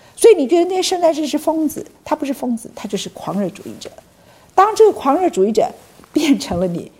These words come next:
福音教派的狂热主义者，你其实跟圣战士差别只有差一点点，只有差一点点，没有差太多。所以什么主义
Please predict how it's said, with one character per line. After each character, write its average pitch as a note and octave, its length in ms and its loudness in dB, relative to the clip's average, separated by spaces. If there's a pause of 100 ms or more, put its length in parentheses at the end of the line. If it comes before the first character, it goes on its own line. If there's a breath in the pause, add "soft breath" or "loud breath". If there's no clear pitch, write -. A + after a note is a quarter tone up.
(720)
福 - 240 -6
音 C4 220 0
教 C4 220 -4
派 G#3 160 -10
的 E3 80 -6
狂 F#3 200 -10
热 F#3 100 -6
主 F3 140 -14
义 F3+ 80 -10
者， - 140 -12 (640 loud breath)
你 A3+ 100 -2
其 G#3 220 -4
实 A#3 60 -6
跟 B3 160 2
圣 B3+ 180 -6
战 G#3 120 -2
士 F3+ 200 -6
差 - 240 -8
别 E3 140 -8
只 - 180 -10
有 - 180 -6
差 - 240 -10
一 A#3+ 80 -4
点 F3 280 -6
点， - 120 -16 (1160)
只 C4 100 -2
有 C4 80 0
差 - 260 -8
一 A#3+ 120 -6
点 - 220 -12
点， - 140 -18
没 G#3 80 -2
有 G#3 80 -2
差 - 180 -14
太 - 200 -14
多。 - 160 -18 (280 loud breath)
所 - 140 0
以 C#4 140 2 (100)
什 - 180 2
么 D#4+ 120 -4
主 - 200 -4
义 G3+ 140 -6